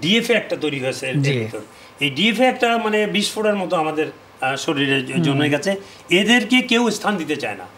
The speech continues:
Speaker 1: এদের নিজস্ব কোনো গ্রাউন্ড নাই, নিজস্ব খেলার যে মানে পরিকল্পনা সেটাও
Speaker 2: হুম।
Speaker 1: নিতে পারছে না। মানে যখনই, আহ, লিগ খেলা চালু হবে তখন দেখা যায় যে জেলা, আহ, ক্রীড়া সংস্থার অন্য অন্য ইভেন্ট চলছে।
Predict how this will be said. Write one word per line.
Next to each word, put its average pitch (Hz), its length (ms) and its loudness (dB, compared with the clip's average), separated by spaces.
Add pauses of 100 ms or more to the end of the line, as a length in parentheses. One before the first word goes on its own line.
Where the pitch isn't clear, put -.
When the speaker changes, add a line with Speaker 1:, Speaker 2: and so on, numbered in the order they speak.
(140)
Speaker 1:
এদের 208 180 0
নিজস্ব 226 380 0
কোনো 233 200 0
গ্রাউন্ড 214 320 0
নাই, 208 200 0 (340)
নিজস্ব 214 400 2
খেলার 214 380 8 (260)
যে 190 200 4
মানে 180 360 4
পরিকল্পনা 208 560 2
সেটাও 202 260 2
Speaker 2:
হুম। 233 80 6
Speaker 1:
নিতে 220 180 6
পারছে 202 280 2
না। 190 400 -4 (220)
মানে 180 300 2
যখনই, 233 480 6
আহ, 190 500 2
লিগ 220 220 0
খেলা 226 300 6
চালু 220 260 6
হবে 226 160 8
তখন 208 260 2
দেখা 196 180 0
যায় 190 180 -2
যে 185 160 -4 (300)
জেলা, 175 200 2
আহ, 170 100 -2 (520)
ক্রীড়া 175 180 0
সংস্থার 165 400 -2
অন্য 185 200 -2
অন্য 175 300 -2 (300)
ইভেন্ট 170 280 0
চলছে। 165 380 -2